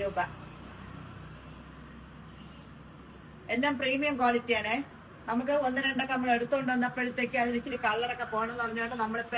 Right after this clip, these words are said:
എല്ലാം, അപ്പൊ അതിന്റെ വേറൊരു കളർ കൂടെ ഉണ്ട്. സംഭവം കണ്ട, പാന്റ് കണ്ട, ഓട്ടത്തിൽ ഇങ്ങനത്തെ എംബ്രോയിഡറി നല്ല ഡിസൈൻ ഒക്കെ വന്നിട്ടുണ്ട്. നെക്ക്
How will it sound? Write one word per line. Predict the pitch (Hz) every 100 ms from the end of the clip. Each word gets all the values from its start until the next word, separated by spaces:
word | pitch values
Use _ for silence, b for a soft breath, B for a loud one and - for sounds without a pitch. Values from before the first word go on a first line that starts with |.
| 220
എല്ലാം, | 226 - _ - - -
അപ്പൊ | - 285
അതിന്റെ | 269 294 311
വേറൊരു | 277 294 294 254
കളർ | 247 240
കൂടെ | 233 214
ഉണ്ട്. | 202 240 - - - - - - - - - - -
സംഭവം | 233 247 269
കണ്ട, | 247 226 240
പാന്റ് | 247 254 226
കണ്ട, | 190 180 175 - - - - - - - - - - -
ഓട്ടത്തിൽ | 233 240 233 226
ഇങ്ങനത്തെ | 226 214 226 220
എംബ്രോയിഡറി | 220 226 208 208 208 202
നല്ല | 208 208 208
ഡിസൈൻ | 202 240 214
ഒക്കെ | 208 208
വന്നിട്ടുണ്ട്. | 190 202 202 202 208 262 - - - - - - - - - - - - - - - - - - - - - - - - - - - - - - - - - 247
നെക്ക് | 254 247